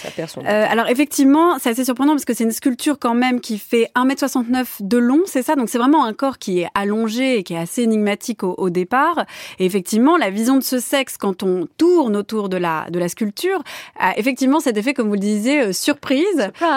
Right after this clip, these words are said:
Speaker 2: Voilà, il y a
Speaker 1: Ouais.
Speaker 2: quelque chose qui,
Speaker 1: <laughs>
Speaker 2: qui, qui, qui se produit. Ce qui montre bien aussi que là, l'idée de la nudité, en tout cas du nu, n'était pas associée à un genre, et c'est important de le dire. Est-ce que déjà, quand même, à l'Antiquité, il y avait une différence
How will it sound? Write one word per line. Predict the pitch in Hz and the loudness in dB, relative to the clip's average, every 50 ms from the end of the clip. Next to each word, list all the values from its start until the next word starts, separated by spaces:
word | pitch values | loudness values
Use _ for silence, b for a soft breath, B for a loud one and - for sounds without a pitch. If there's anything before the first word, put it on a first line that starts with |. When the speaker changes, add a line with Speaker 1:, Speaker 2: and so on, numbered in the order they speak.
| 277 262 | 2 2
Speaker 2:
Voilà, | 226 240 233 233 233 240 | 0 0 2 2 2 2
il | 226 | 2
y | 208 | 0
a | |
Speaker 1:
Ouais. | 202 254 | 2 0
Speaker 2:
quelque | 233 220 214 233 | 0 -2 -2 0
chose | 226 285 269 202 | 0 0 0 0
qui, | - 247 220 214 214 190 | -2 0 0 0 0 0
Speaker 1:
<laughs> | |
Speaker 2:
qui, | - 233 220 - - | -2 -4 -4 -4 -4
qui, | - - 220 196 - | -2 -2 -2 -2 0
qui | - 233 | -2 -2
se | 202 - | -2 -2
produit. | - - 233 226 220 247 349 427 440 B B B B B | -2 2 2 2 4 4 2 2 2 B B B B B
Ce | - - | -2 2
qui | 311 302 | 4 4
montre | 311 330 302 - - 294 | 4 4 2 2 0 0
bien | 262 247 269 269 269 254 - - | 0 2 2 2 2 2 0 0
aussi | 202 196 202 - - 403 392 | 0 -2 -2 -2 -4 -4 -4
que | - - | 0 0
là, | 277 269 269 277 285 285 277 269 B B B B B | 0 2 2 2 2 2 0 -2 B B B B B
l'idée | 214 226 285 311 262 247 294 294 294 285 262 | -2 2 2 2 2 2 2 2 2 2 2
de | 196 170 170 180 220 220 | 0 -2 -6 -2 -2 0
la | 208 196 190 | 2 2 2
nudité, | 208 226 240 269 269 233 196 196 208 202 - 349 403 403 | 4 4 4 4 4 2 2 -2 -4 -2 0 0 2 2
en | 294 - | 0 0
tout | - 240 | 0 -2
cas | - 233 220 | 0 0 0
du | 180 160 185 202 | 0 0 2 2
nu, | 208 214 226 262 320 415 370 | 4 4 4 4 4 2 2
n'était | - 226 220 220 - 240 | 0 0 -2 0 0 -2
pas | 226 - 370 359 | -2 0 0 0
associée | 285 254 - 269 247 - - 285 262 | 0 0 -2 -4 -4 -2 -2 -2 0
à | 233 | 2
un | 196 185 180 180 | 2 2 0 0
genre, | 175 175 220 254 330 392 403 320 240 - - | -2 0 0 0 0 0 0 -4 -6 -8 -4
et | - 214 | -4 -2
c'est | - 220 196 - | -2 -2 -2 0
important | 269 285 - 277 - - - 320 339 330 B B B B B - | 0 0 0 -4 -6 0 2 2 2 2 B B B B B 0
de | 226 | 2
le | 254 262 226 | 2 2 4
dire. | 214 240 240 | 2 0 0
Est-ce | 262 254 - | 0 -2 0
que | - | -2
déjà, | 285 240 285 294 277 349 381 | 0 2 2 0 0 -2 -2
quand | 370 320 294 | 0 2 2
même, | 320 311 | 4 4
à | 285 | 2
l'Antiquité, | 240 233 226 - 262 - 269 294 370 | 2 -2 -4 -4 -4 -6 -4 -2 0
il | 330 | 0
y | 254 | 0
avait | 220 226 | 0 0
une | 240 233 | 0 0
différence | 226 285 311 294 - 262 247 240 262 277 330 392 392 - | 2 0 0 0 0 0 0 2 2 2 2 2 -2 -4